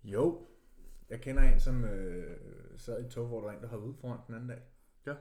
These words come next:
Speaker 2: kan bare se, hvor lang tid det tager, til at komme her.
Speaker 1: Det er nøjeren.
Speaker 2: Det er rigtig nøjeren.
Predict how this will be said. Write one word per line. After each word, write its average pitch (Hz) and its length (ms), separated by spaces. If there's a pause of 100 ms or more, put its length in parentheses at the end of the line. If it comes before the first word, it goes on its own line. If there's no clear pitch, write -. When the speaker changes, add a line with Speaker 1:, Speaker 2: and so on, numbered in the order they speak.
Speaker 2:
kan 143 100
bare 120 120
se, 120 100
hvor 113 100
lang 104 160
tid 110 100
det 98 80
tager, 123 180
til 123 100
at 117 100
komme 117 180
her. - 80 (400)
Speaker 1:
Det 123 80
er 120 40
nøjeren. 107 300 (540)
Speaker 2:
Det 104 120
er - 40
rigtig 143 220
nøjeren. 98 320